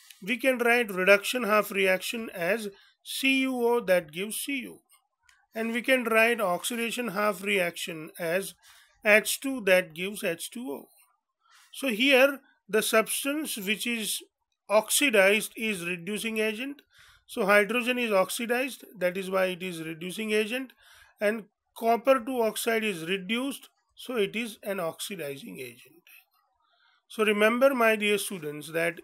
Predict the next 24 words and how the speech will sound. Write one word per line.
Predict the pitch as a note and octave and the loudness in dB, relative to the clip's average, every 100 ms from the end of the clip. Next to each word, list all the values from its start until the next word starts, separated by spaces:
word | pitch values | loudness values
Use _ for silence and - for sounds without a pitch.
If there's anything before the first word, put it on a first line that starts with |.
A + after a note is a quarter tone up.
| _ | _
in | G3+ G3+ | -4 -2
an, | G3 G3 G3+ _ | -2 -4 -10 _
in | G3+ G3+ | -6 -2
a | F#3+ | 0
redox | E3+ F3 G3+ A#3+ - | 2 0 0 -2 -4
reaction | G3 E3 D#3+ - C#3 C3+ _ - _ _ | -2 -2 -2 -6 -10 -10 _ -20 _ _
we | G3 G3+ | -4 0
have | G#3+ G#3 | 2 0
four | - G#3+ A#3+ B3 | -2 0 0 0
things. | A#3 C4+ C#4 - _ _ _ _ | -4 -6 -6 -14 _ _ _ _
One | F3 G#3 B3 | 2 2 2
is | B3+ G3+ F#3 | 0 -2 -2
known | F#3 F3+ | -2 0
as | F3+ E3 | -2 -4
the | F3 E3 | -6 -6
substance | - F3+ E3+ - A3 G#3 - | -2 -2 -2 -6 -6 -6 -8
reduced, | F3 E3+ G#3+ B3+ - _ - _ _ | -8 -6 -8 -10 -14 _ -20 _ _
another | F#3 A3 G#3+ A3 | 2 4 4 4
is | A3 F#3+ | 2 -4
known | F#3 F#3 F#3 | -2 -2 -2
as | F#3 | -4
the | E3 F3+ | -6 -6
substance | - E3+ - G#3 F3+ | -4 -4 -6 -8 -8
oxidized, | D#3 C#3+ - F3+ F#3 A3+ C#4 | -8 -8 -8 0 2 2 -2